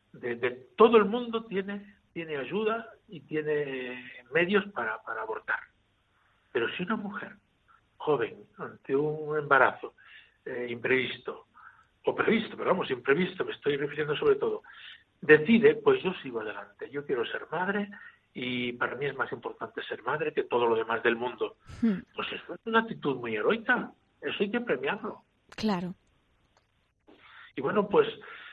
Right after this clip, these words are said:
Speaker 1: el pensamiento único que nos rodea y que nos invade, le molestan estas cosas.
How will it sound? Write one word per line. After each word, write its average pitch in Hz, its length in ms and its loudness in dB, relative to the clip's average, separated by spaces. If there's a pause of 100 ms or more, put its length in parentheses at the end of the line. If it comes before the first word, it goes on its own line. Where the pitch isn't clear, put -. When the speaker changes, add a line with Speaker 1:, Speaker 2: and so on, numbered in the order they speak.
(180)
Speaker 1:
el 151 160 2
pensamiento 180 640 8
único 226 420 4
que 214 80 -2
nos 208 180 4
rodea 214 400 0
y 208 60 -6
que 190 100 -8
nos 190 220 -8
invade, 233 560 -4
le 185 80 -6
molestan 160 540 -4
estas - 260 -14
cosas. - 340 -10